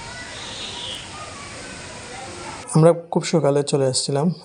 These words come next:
এই জন্য এখানে পর্যটকদের তেমন ভিড় নেই, তবে আস্তে ধীরে ধীরে অনেক পর্যটকের সমাগম ঘটেছিল ওই দিনে।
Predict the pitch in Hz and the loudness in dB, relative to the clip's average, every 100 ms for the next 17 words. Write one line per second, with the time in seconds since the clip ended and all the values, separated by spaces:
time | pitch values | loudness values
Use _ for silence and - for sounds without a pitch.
0 | 151 139 131 135 185 - - - - - | 0 0 2 2 0 -2 -12 -12 -12 0
1 | 147 143 - - - - - - - - | 4 4 2 -6 -12 -14 -14 -14 -4 2
2 | 143 151 147 160 156 156 143 143 135 135 | 6 6 4 2 2 2 2 2 0 0
3 | 123 120 - - - - - - - - | 0 -2 -6 -12 -12 -12 -14 -14 -14 -14
4 | - - - 147 147 170 - 175 156 180 | -14 -14 2 6 6 4 4 4 8 8
5 | 170 156 151 147 147 156 139 135 143 - | 8 6 6 4 4 4 4 4 2 4
6 | 156 - - - - - - - - 170 | 2 2 -12 -14 -14 -12 -12 -8 -4 0
7 | 135 135 139 143 135 135 135 139 139 - | 2 2 4 4 2 2 0 -2 -4 -10
8 | - - 151 131 135 | -10 -2 2 4 2